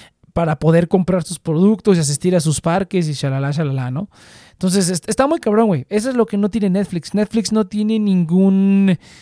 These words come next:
nada, otra cosa que hacer, güey. A lo mejor habrá merchardi-, merchandising, ¿no? Hay juguetes de Stranger Things, hay un Lego de Stranger Things, ¿no?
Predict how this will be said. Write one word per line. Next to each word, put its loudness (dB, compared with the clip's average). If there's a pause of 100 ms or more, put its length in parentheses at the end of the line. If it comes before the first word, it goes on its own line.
(180)
nada, 2
otra 2
cosa 2
que -6
hacer, -2
güey. -2
A -2
lo -2
mejor 2
habrá 0
merchardi-, 0
merchandising, -4
¿no? -10
Hay -6
juguetes -6
de -10
Stranger -6
Things, -12
hay 0
un 4
Lego -2
de -10
Stranger -8
Things, -8
¿no? -12